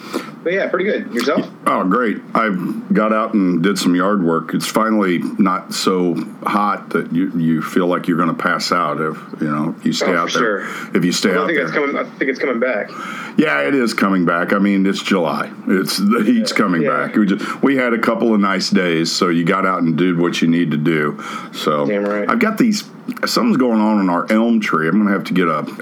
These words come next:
Speaker 1: arborist over here or something. But there's this black stuff that's falling off the leaves. I think it's probably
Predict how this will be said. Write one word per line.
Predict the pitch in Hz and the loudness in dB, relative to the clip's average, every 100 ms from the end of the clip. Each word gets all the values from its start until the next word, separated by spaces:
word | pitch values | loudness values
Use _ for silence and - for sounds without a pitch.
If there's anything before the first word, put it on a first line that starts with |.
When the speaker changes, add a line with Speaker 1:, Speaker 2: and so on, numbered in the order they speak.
| - | -2
Speaker 1:
arborist | 101 104 85 80 78 - | 0 2 2 0 0 0
over | 80 80 | 0 2
here | 82 | 0
or | 76 | 0
something. | - 87 80 80 - - - | 0 0 0 -2 -2 -10 -6
But | 110 | -2
there's | 110 104 | 0 2
this | 110 107 | 0 -2
black | - 110 151 160 | -2 -2 0 -4
stuff | - - 90 78 - | -4 -2 -2 -2 -2
that's | 85 - | -4 -4
falling | - 101 98 101 | -2 0 2 2
off | 95 | 0
the | - | 0
leaves. | 87 107 107 85 - | 2 2 2 0 -2
I | |
think | - 135 120 | 0 2 2
it's | - | 0
probably | - 98 90 80 82 76 | -2 0 0 0 0 0